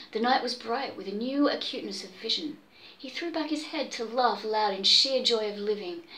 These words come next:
Sleek grey muzzle lifted to the moon, and Kenneth Mulvaney howled as a wolf howls, fiercely, savagely, with the eternal sorrow and loneliness of the wolf kind. Then he roamed with the white she-wolf.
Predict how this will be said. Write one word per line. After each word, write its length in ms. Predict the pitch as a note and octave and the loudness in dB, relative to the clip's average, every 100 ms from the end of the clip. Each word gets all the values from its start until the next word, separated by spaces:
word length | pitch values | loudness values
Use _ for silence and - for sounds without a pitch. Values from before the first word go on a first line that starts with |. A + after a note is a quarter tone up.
| - - - | -14 -14 -10
Sleek 500 | - - C#4 D4+ - | -8 0 2 2 0
grey 300 | B3 B3 A#3+ | 4 6 6
muzzle 400 | A3 G#3+ G#3 F3+ | 2 -2 -2 -2
lifted 320 | G3+ G#3 G3+ | -4 -4 -6
to 100 | G3+ | -6
the 60 | F#3+ | -6
moon, 360 | F3+ E3+ E3 - - - - | -2 -2 -4 -8 -12 -12 -8
and 120 | G3 | -4
Kenneth 320 | A3+ A#3+ A#3 | -2 -4 -4
Mulvaney 520 | A3 G#3 G3 F3+ F3+ | -4 -2 -2 -2 -4
howled 720 | F#3 F#3 G#3 G3+ F3+ E3+ D#3+ | -4 -4 -2 -2 0 -2 -4
as 140 | D#3+ F#3 | -10 -10
a 60 | |
wolf 280 | F3 D3+ - | -12 -14 -14
howls, 640 | - - - - - - - - - - | -16 -16 -18 -20 -20 -18 -16 -16 -16 -8
fiercely, 680 | - C#4 B3 G3 E3 D#3 - | 2 2 2 -4 -10 -12 -18
savagely, 840 | - G3 G3 F#3 - - D#3+ D#3 - - - - | -14 -10 -10 0 0 0 -4 -8 -12 -16 -18 -8
with 120 | G#3 | -6
the 120 | G#3 G3+ | -2 -2
eternal 400 | G3+ A3 A3+ A3+ | -2 -6 -8 -8
sorrow 500 | - G#3+ F#3 D#3+ D#3 | -10 -8 -6 -4 -4
and 200 | F3 F3 | -4 -6
loneliness 720 | F3+ E3+ D#3+ D#3 A3 - - - - _ _ _ | -6 -2 -2 0 -2 -4 -14 -20 -20 _ _ _
of 140 | - - | -20 -20
the 80 | - | -20
wolf 260 | G#2 G#2 | -20 -18
kind. 140 | - - - _ - _ _ _ _ _ _ _ _ _ _ _ _ - - - - | -18 -18 -20 _ -20 _ _ _ _ _ _ _ _ _ _ _ _ -20 -16 -16 -4
Then 140 | C#4 D4+ | 4 6
he 140 | D#4+ | 6
roamed 420 | C4+ C4 B3 G3 | 6 4 2 0
with 140 | G3 G3+ | -4 -8
the 60 | |
white 280 | F#3+ F#3+ F#3+ | -6 -6 2
she-wolf. 640 | - F#3+ F3 E3+ E3 - | 4 4 0 -10 -14 -16